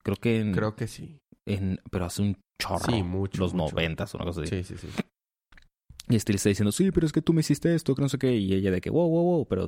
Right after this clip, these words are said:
Speaker 1: ¿de qué hablas? Que no sé qué, yo no hice nada." Pero resulta que todo es un complot del director Bones. <laughs> Y este, de que no, pues, ya, total. Están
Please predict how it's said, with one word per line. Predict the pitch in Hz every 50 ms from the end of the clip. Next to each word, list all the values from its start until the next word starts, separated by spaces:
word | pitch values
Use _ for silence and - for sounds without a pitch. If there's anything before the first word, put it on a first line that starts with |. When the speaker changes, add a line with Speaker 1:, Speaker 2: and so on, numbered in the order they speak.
| - _
Speaker 1:
¿de | - 110
qué | - 175
hablas? | 175 160 127 - -
Que | 131
no | 131
sé | -
qué, | - 170 160 127
yo | 127 139
no |
hice | 139 - 151
nada." | 160 165 147 - - - - - - - - - - - - - - - _ _ _ _ - - - -
Pero | - 85 87 90
resulta | 90 92 90 - 92 101 98
que | - 92
todo | - 95 101
es | 104 - -
un | 113 113 110 107 104 95 90 87 78 -
complot | - 107 101 - - 113 143 185 180 - - _ _ _ _ _ -
del | - - 98 98 92 92 87 104 - - 110 - - - - - - 104
director | 110 101 101 - - 110 104
Bones. | 95 110 120 139 156 180 190 - - - - - - - - - - _
<laughs> | - - - - - - - - - - - - - - - - - - - - - - - - _ _ - - - - - - - - - - - - - - - - - - _ - - - - - 151 -
Y | - 113 104 101
este, | 101 95 - - - - 107 101 101 98 92 95
de | - 95
que | - 113
no, | 120 135 147 147 -
pues, | - 110 95 90 - - - - -
ya, | - 92 87 - -
total. | - - 82 92 123 135 151 - - _ _ _ _ _ - - - - _ - -
Están | - - - - 120 120 123 123 120 117 107 92 - -